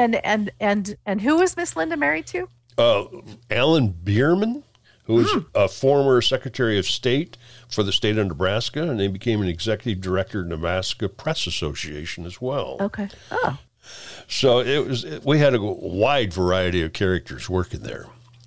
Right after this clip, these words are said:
Speaker 1: Absolutely, absolutely. So we, of course, can't reminisce about, uh, your time in Nebraska without talking about Cornhusker football.
Speaker 2: Oh, yeah.
Speaker 1: And so did you become a fan while you were there?
Speaker 2: <laughs> Did I become?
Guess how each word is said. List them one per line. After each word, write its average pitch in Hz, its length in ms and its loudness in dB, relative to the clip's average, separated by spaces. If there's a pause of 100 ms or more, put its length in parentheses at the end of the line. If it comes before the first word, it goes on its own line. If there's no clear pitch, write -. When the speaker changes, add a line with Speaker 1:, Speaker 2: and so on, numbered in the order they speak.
Speaker 1:
Absolutely, 185 580 -6
absolutely. 185 500 -2 (440)
So 233 540 4 (400)
we, 302 320 2 (100)
of 220 160 2
course, 294 280 2
can't 247 360 0
reminisce 208 720 -2 (160)
about, 185 440 2 (180)
uh, - 360 -10 (220)
your 196 120 2
time 214 260 2
in 185 80 2
Nebraska 175 520 0
without 170 280 0
talking 170 360 -2
about 151 340 -2 (400)
Cornhusker 185 480 -2
football. - 500 -6 (140)
Speaker 2:
Oh, 101 280 2
yeah. - 300 -2
Speaker 1:
And 185 160 0
so 190 440 2
did 226 240 0
you 254 80 2
become 294 320 2
a 294 80 4
fan 247 400 -2
while 277 140 2
you 262 120 -4
were 269 140 0
there? 247 240 -4 (540)
Speaker 2:
<laughs> - 460 -2
Did 104 140 2
I 87 120 2
become? 87 560 0